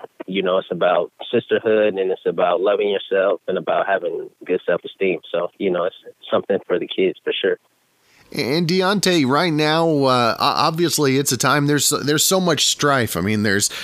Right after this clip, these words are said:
Speaker 2: there's the, there's race, there's politics, there's, uh, there, there's covid nineteen, whether you wear the masks, whether you don't. Uh, how cool is it for you if you could just put a smile on somebody's face and, and let 'em know that, uh, that they're special as well?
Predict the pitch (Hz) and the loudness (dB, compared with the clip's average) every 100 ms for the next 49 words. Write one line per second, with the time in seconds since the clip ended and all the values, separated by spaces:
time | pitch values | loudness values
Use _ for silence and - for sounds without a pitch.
0 | - - 117 110 110 98 95 104 98 127 | -8 0 0 2 2 2 2 0 2 2
1 | 151 151 - 92 - 143 151 147 139 151 | 2 0 2 0 0 0 2 2 0 0
2 | 143 139 - 139 117 117 104 - 117 117 | 0 0 0 2 2 2 0 0 2 4
3 | 113 123 139 143 127 123 - 170 180 156 | 2 2 2 0 0 -2 0 2 2 2
4 | 160 147 143 143 127 160 160 165 151 139 | 2 2 2 0 0 0 2 2 2 2
5 | 147 135 147 139 135 139 143 - 143 143 | 2 4 2 2 4 4 2 -2 0 0
6 | 139 131 127 139 143 - - - - 147 | 2 2 2 2 0 -4 -12 -12 -2 0
7 | 151 120 127 - 165 202 - 214 196 170 | 2 0 -4 -2 0 0 0 2 4 2
8 | 165 135 165 165 160 151 175 208 202 202 | 0 0 2 2 2 2 0 -2 0 0
9 | - 202 180 190 180 180 151 135 180 180 | 0 0 0 0 2 4 2 2 2 2
10 | 185 202 - 143 139 151 - - - - | 2 0 0 0 2 0 -4 -10 -12 -2
11 | 151 151 151 165 160 196 220 202 196 196 | 0 2 0 0 2 2 2 2 2 2
12 | 175 - 190 170 160 151 233 269 - 165 | 0 0 0 2 0 0 0 0 0 0
13 | - 143 113 117 123 - | 2 2 2 2 0 -2